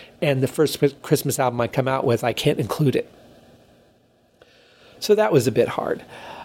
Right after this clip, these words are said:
Um, another thing that I wanted to talk about was, uh, another idea I had for a song. I can't remember. I think it was the,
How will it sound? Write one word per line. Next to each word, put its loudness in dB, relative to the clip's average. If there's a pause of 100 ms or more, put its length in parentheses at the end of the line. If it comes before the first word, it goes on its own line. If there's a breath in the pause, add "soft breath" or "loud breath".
(180)
Um, 2 (500)
another 2
thing 2
that 4
I 6
wanted 4
to -6
talk -2
about 0
was, 2
uh, 2
another 2
idea 2
I -2
had 0
for -2
a 4
song. 2 (560 loud breath)
I -16
can't -4
remember. 2
I -4
think -2
it 6
was 4
the, 6